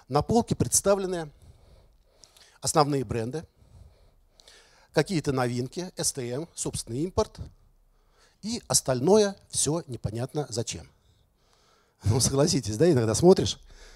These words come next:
Я вот даже, э, в понедельник проводил тренинг для закупщиков по переговорам. И говорю, есть группа товаров, которые можно на-, на-, назнать-, од-, назвать одним словом. «Я тебя что, ещё не вывел?»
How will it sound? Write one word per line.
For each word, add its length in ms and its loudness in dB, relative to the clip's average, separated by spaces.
Я 140 4
вот 120 4
даже, 460 2
э, 120 -8
в 40 -20
понедельник 440 4
проводил 440 4
тренинг 420 4
для 580 2
закупщиков 500 2
по 80 4
переговорам. 600 2
И 60 -12
говорю, 160 6
есть 260 4
группа 240 4
товаров, 380 4
которые 280 0
можно 300 0
на-, 140 -4
на-, 60 -6
назнать-, 380 0
од-, 220 -10
назвать 440 2
одним 240 0
словом. 340 6
«Я 120 0
тебя 240 2
что, 200 2
ещё 220 2
не 140 0
вывел?» 280 -2